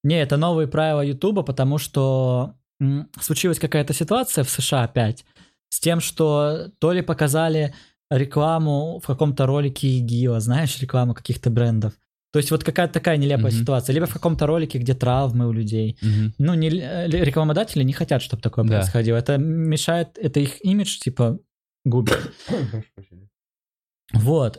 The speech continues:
Speaker 1: И, соответственно, это новые правила Ютуба, чтобы, типа, контент, в котором показывается реклама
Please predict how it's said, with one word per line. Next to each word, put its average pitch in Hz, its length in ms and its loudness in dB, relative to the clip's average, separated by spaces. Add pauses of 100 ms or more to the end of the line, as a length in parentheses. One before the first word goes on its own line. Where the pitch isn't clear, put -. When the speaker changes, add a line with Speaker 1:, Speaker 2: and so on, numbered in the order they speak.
Speaker 1:
И, 143 100 2
соответственно, 151 1040 0
это 156 160 0
новые 151 260 0
правила 143 280 0
Ютуба, 165 340 -2
чтобы, 139 420 0 (360)
типа, 127 240 0
контент, 135 460 0
в - 60 -14
котором 131 360 0
показывается 127 560 0
реклама 135 680 0